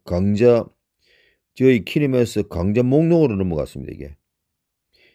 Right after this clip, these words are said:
여기에 자세히 보시면은, 여기에 자세히 보시면은 제가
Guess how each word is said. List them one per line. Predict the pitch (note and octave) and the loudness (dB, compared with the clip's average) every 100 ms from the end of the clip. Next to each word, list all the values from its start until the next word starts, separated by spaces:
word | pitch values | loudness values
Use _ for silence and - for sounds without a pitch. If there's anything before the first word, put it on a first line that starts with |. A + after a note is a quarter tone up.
| _ _ | _ _
여기에 | B2+ D3 C#3 A#2 | 2 4 4 2
자세히 | A2+ A#2+ C3+ | -4 -2 -4
보시면은, | A2 A2+ A#2+ G#2+ E2+ F2 D#2 B1+ _ _ _ _ _ _ _ _ _ _ - - _ _ _ _ - | -4 -6 -6 -4 -4 -4 -6 -12 _ _ _ _ _ _ _ _ _ _ -20 -20 _ _ _ _ 0
여기에 | B2 B2+ A#2 | 2 2 2
자세히 | G#2+ A2 A#2 | 0 0 0
보시면은 | G#2+ G#2 G#2 F2+ F2 D#2+ | -2 -2 -2 -2 -2 -2
제가 | F#2 F2 F2+ D#2+ F2 C#2 | -2 0 2 2 0 -4